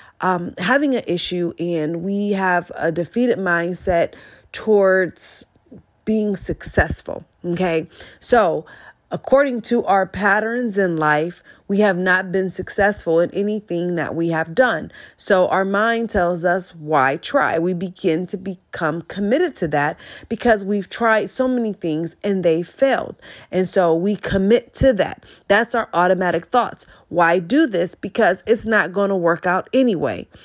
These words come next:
And then your core belief says, "Well,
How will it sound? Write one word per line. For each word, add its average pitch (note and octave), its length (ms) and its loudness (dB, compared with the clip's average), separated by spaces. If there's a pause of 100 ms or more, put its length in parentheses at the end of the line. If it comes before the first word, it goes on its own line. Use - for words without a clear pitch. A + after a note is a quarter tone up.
(160)
And F#3 120 0
then G#3 160 4
your F#3+ 160 4
core A3+ 300 2
belief A3+ 400 2
says, E3+ 480 2 (320)
"Well, F3 420 2